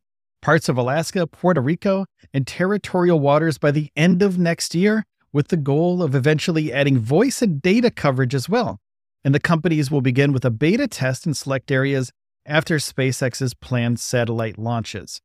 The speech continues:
Text messaging, including S M S, M M S, and participating messaging apps will allow customers to stay connected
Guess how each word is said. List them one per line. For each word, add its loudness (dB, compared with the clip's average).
Text -2
messaging, 2
including -2
S -4
M 0
S, -2
M 2
M 0
S, -2
and 0
participating 0
messaging 2
apps -4
will -2
allow 2
customers 0
to 0
stay 2
connected 0